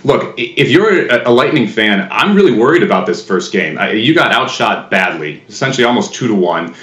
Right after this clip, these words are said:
When you look at expected goals, uh, adjusted for flurry rate, you're looking at a three point three expected goals to one point nine two for the Lightning.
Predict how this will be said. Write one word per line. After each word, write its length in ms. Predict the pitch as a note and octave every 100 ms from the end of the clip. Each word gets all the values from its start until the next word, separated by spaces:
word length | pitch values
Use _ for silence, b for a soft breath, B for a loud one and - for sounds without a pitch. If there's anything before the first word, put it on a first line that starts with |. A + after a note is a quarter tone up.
| B
When 100 | A#2+
you 80 | B2+
look 100 | D3
at 60 |
expected 580 | A#2 - - C3 - G#2+
goals, 500 | G#2+ F#2+ F#2 F#2+ -
uh, 360 | G#2 F2+ G2 G#2+
adjusted 420 | G2+ A#2+ A#2+ - G2
for 140 | G#2+
flurry 380 | F#2 A#2+ C3 A2+
rate, 380 | F#2+ F#2 F2+ - B
you're 100 | C#3
looking 200 | F3+ C#3
at 120 | G#2+ F#2+
a 80 |
three 300 | G2+ - C#3+ -
point 220 | C#3+ G2+
three 260 | - B2+
expected 440 | A2 - A2+ - G2+
goals 220 | G#2 G#2
to 100 | -
one 260 | F2 B2 C#3
point 220 | C3 G#2
nine 260 | G#2+ G2+ F#2
two 340 | - A#2 E2
for 160 | - F#2+
the 80 |
Lightning. 480 | F#2 B2+ B2 F#2+ -